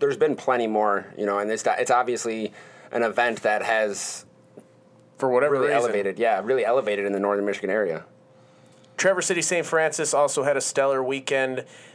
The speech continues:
Speaker 2: They finished runner-up at the Division Four state finals for the fourth time in six years, and their number four singles player, Paige Davies, completed an undefeated season and won the state championship.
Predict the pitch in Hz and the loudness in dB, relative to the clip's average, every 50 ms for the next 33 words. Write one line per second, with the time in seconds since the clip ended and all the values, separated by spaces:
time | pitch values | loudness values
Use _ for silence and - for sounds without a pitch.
0 | - - - 127 123 123 123 - 143 139 135 127 - - 123 123 131 139 143 139 | -12 -2 0 0 0 0 -2 -2 -2 0 0 0 -2 -4 -2 0 2 2 4 4
1 | 131 123 123 120 117 - 135 120 - - - - - 120 117 - 127 127 120 117 | 4 4 2 2 0 -4 -12 -16 -16 -20 -14 -8 -8 -8 -6 -6 -10 -10 -6 -6
2 | 120 117 127 127 123 127 123 110 - - - 127 120 113 113 117 113 107 110 - | -4 -4 -2 -4 -2 -6 -6 -8 -10 -8 -4 -4 -2 0 0 0 0 -2 -6 -12
3 | - - - - - - 127 120 110 - - 117 113 110 110 107 - - 120 117 | -20 -20 -18 -16 -4 -2 -2 -2 -2 0 0 0 2 2 0 -2 -4 -6 -6 -6
4 | 107 - - 127 - 131 120 - - 131 123 120 120 117 113 - - 127 117 - | -6 -6 -2 -2 -2 -2 -2 -4 -2 -2 -2 0 -2 -4 -4 -4 -6 -6 -6 -6
5 | - 123 117 117 117 117 117 - - - - - - - _ _ - 131 127 135 | -6 -4 -4 -4 -4 -4 -6 -8 -10 -12 -20 -20 -20 -20 _ _ -2 0 0 0
6 | 135 139 156 170 160 151 - - 139 135 127 - - 139 131 131 123 123 123 117 | 2 2 2 0 0 -2 0 0 0 0 0 -2 -2 -4 -4 -2 -2 -4 -4 -4
7 | - - - 127 120 117 120 117 113 - - 139 143 139 131 120 117 113 123 123 | -8 -6 0 0 2 2 2 0 -2 -2 -2 -2 -2 -2 -4 -8 -6 -2 0 0
8 | 127 131 120 120 117 113 110 104 - - - - - - - - - - 151 143 | 0 0 -2 -4 -6 -6 -6 -8 -10 -12 -14 -20 -20 -20 -20 -12 -8 -6 -6 -6
9 | 135 - 170 190 196 175 147 135 131 - - 131 143 143 139 - - 135 127 127 | -4 -2 -2 0 0 0 0 0 -2 -2 -2 -4 -2 -4 -6 -6 -6 -4 -4 -4
10 | 123 - - 135 123 117 110 117 117 - - 113 120 117 120 127 123 120 113 - | -6 -6 -6 -6 -8 -6 -6 -6 -6 -4 -6 -6 -4 -2 -2 -2 -2 -2 -4 -4
11 | - - 123 123 117 - - 120 110 110 110 117 110 107 101 - - 117 110 107 | -4 -2 -4 -4 -4 -4 -2 -2 -2 -2 -2 -4 -6 -6 -6 -4 -2 -2 -2 -4
12 | - 117 | -6 -16